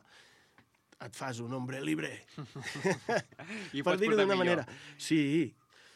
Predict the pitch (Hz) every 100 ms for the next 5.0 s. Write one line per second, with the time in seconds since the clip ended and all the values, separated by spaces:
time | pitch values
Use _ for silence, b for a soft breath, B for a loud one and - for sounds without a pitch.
0 | B B - - - 202 175 156 170 151
1 | 170 156 147 139 135 135 135 135 139 139
2 | 135 135 135 147 139 110 _ _ - 135
3 | 117 139 131 143 123 135 135 - - -
4 | _ _ _ _ 175 170 185 214 208